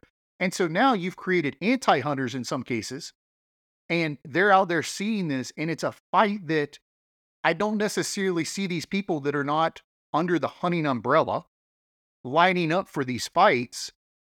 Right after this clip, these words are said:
when, you know, we get called into the commission's office and say, "Hey, you guys have got to stop hunting in this area," or, "We've gotta start talking about restricting hunting on these lakes or restricting hunting over there."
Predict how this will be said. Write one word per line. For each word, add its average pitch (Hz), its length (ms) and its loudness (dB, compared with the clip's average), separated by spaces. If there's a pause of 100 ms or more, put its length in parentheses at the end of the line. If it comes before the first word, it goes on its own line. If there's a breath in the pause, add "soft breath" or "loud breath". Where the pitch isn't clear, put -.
(160)
when, 143 360 -2 (560)
you 151 100 -4
know, 135 100 2
we 135 260 -2
get 185 180 -2
called 165 300 0
into 151 240 -2
the 135 100 -4
commission's 151 520 -2
office 127 360 0
and 127 100 -8
say, 127 260 -2 (340)
"Hey, 180 140 4
you 165 180 0
guys 180 260 2
have 135 120 -4
got 143 260 2
to 147 220 -2
stop - 340 -2
hunting 143 300 0
in 135 100 -4
this 170 220 -4
area," 123 320 -2
or, 127 100 -4
"We've 160 200 0
gotta 156 180 2
start 165 400 -2
talking 165 280 0
about 147 180 0
restricting 147 540 -4
hunting 156 360 -2
on 127 100 -4
these 165 300 -2
lakes 113 400 -4
or 127 160 -6 (300)
restricting 160 440 0
hunting 156 280 -2
over 123 240 -2
there." 147 380 2